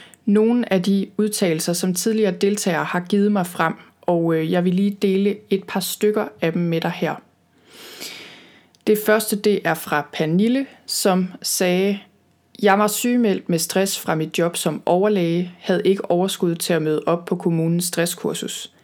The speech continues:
Er blevet klogere på stress og meget klogere på mig selv, blevet bedre til nærvær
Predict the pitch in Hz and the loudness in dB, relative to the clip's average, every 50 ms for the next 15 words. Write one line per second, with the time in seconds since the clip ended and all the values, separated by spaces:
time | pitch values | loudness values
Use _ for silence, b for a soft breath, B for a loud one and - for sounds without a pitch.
0 | b b b - 180 180 185 180 170 175 175 - 185 180 190 208 208 196 196 - | b b b -2 -2 0 2 0 0 -2 -2 0 0 2 4 2 2 0 0 -2
1 | 160 - - - 180 190 196 - - - - 170 160 160 160 165 180 208 202 - | -4 -4 -2 -2 -2 -2 -2 -4 -6 -4 -2 -2 0 2 2 2 2 0 0 -2
2 | - 175 165 165 170 170 175 175 - 156 151 156 170 - - 214 208 214 - B | -2 -2 0 0 0 -2 -2 -2 -4 -4 -2 -2 -4 0 0 0 0 -2 -6 B
3 | B B B B B B B _ _ - - 190 185 180 175 180 185 180 185 190 | B B B B B B B _ _ -2 2 4 4 4 2 2 2 2 2 2
4 | 202 202 202 - - 170 160 175 190 214 233 233 196 170 165 - B | 2 0 0 -2 -2 0 0 2 2 2 2 2 2 0 0 -2 B